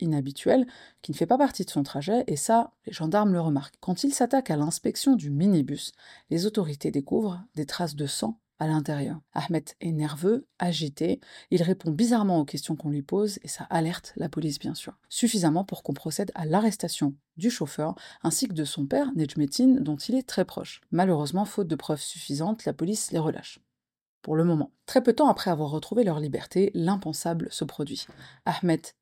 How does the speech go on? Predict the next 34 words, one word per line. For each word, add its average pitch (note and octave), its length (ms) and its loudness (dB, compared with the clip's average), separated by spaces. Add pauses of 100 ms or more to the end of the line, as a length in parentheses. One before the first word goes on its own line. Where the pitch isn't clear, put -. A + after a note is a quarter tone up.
(160)
et E3 80 0
Necmettin D3+ 600 0 (120)
avouent G3 340 -4 (180)
le E3 100 0
meurtre. D3 360 -2 (300)
Fatih, F3 340 0 (120)
le D3 80 -8
troisième E3 340 -2
acteur D#3 300 -2
de E3 80 -8
cette C#3 260 -8
horreur, G#3 320 0 (260)
a D#3 120 0
aussi F#3+ 320 0
participé D#3+ 760 -4
au E3+ 100 -2
meurtre F3 540 -2
dont E3+ 300 0 (160)
Özyecan E3+ 500 0 (480)
a D#3 80 0
été D3 180 2
victime. D3 480 -4 (140)
Les D#3+ 60 0
trois C4 200 2
criminels F#3 560 0
détaillent D#3+ 600 2
leur D3 400 -6 (180)
crime, G#3 320 2
le D#3 80 4
meurtre, E3+ 460 2
et D#3 80 2
ils D3+ 180 -2
indiquent D#3 300 -2
l'emplacement - 480 -4